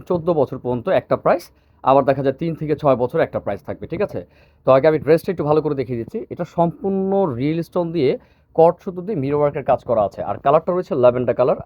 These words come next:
আরও কালার চারটা আছে, দেখিয়ে দিব। আপনারা কাজগুলো একটু দেখে নেন। এটা প্রাইস হওয়ার কারণ হলো এটার কাজ কিন্তু উপর থেকে নিচ পর্যন্ত কামিজটা কিন্তু পুরোটা কাজ করা, একেবারে লাক্সারি কালেকশন রয়েছে। আর আপনারা অনেকে চেয়েছেন, আমি এর আগে দিতে পারিনি, শেষ হয়ে গেছিলো, এটা কিন্তু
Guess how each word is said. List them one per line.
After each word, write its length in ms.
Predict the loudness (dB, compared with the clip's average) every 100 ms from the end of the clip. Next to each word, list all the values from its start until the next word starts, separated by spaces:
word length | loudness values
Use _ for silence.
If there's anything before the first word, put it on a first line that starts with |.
| -2
আরও 120 | 0 2
কালার 200 | 0 2
চারটা 220 | -2 2 0
আছে, 120 | 0 -8
দেখিয়ে 200 | -6 -8
দিব। 80 | -8 -14 _ _ _ -8
আপনারা 180 | -2 2 4
কাজগুলো 240 | 4 2 -4
একটু 100 | -2
দেখে 140 | -2 -2
নেন। 120 | -4 -6
এটা 120 | -8 2
প্রাইস 200 | 4 4
হওয়ার 180 | 2 2 4
কারণ 200 | 2 2 -2 -4
হলো 200 | -2 -2 -2 -8
এটার 160 | -6 -4 0
কাজ 120 | 0 -2
কিন্তু 160 | -10 -10 -8
উপর 140 | -6 -6 -6
থেকে 160 | -8 -4
নিচ 140 | -6 -6 -4
পর্যন্ত 300 | -4 -4 -6 -8 _ _ _ 0
কামিজটা 300 | 0 -2 -10
কিন্তু 140 | -10 -8
পুরোটা 260 | -6 -4 -2 -2
কাজ 120 | -2 -2
করা, 160 | -6 -8 _ _ _ _ -6
একেবারে 260 | -2 0 2
লাক্সারি 360 | 2 2 2 2 0
কালেকশন 300 | 0 -2 0
রয়েছে। 220 | 0 0 -6 2
আর 80 | 4
আপনারা 180 | 4 0 -2
অনেকে 160 | -4 -4
চেয়েছেন, 240 | -4 -2 -4
আমি 80 | -2
এর 60 | -2
আগে 100 | -2 -4
দিতে 140 | -6 -2
পারিনি, 220 | -2 -2 -10 _ _ _
শেষ 140 | 0 2
হয়ে 120 | 2
গেছিলো, 200 | 0 2 0
এটা 100 | 0
কিন্তু 140 | -2